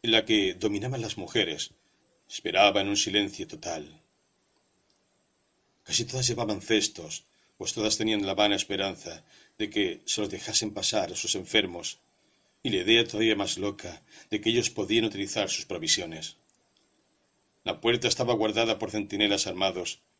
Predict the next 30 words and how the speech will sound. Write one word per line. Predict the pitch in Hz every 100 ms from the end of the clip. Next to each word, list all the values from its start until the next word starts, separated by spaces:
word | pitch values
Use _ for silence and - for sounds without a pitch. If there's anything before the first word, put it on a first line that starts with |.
| _
y | 107
de | 101
cuando | 117 120 123
en | 107
cuando | 120 107 92 87 - -
un | 123
grito | 123 151 139
extraño | - - 127 127
atravesaba | 123 98 - 120
el | 98
patio | 110 104 - 80
que |
separaba | 87 90 92 98 92 80 _ _ -
el | 107
cuartel | 104 90 - 107 110
de | 110
la | 104
puerta. | 104 80 80 76 - _ _ _ _ _ _ _ _ _ _ _ _ _ _ _ _ _ _ _ _ _ _
Entre | 101 104
los | 120
asistentes | 117 - 135 123 120 180
había | 113 101
caras | 107 101 -
inquietas | 90 80 98 - 92 - - -
que | -
se | 117
volvían | 98 87 117 107
hacia | 85 104
la | 92
enfermería. | 82 92 90 87 76 64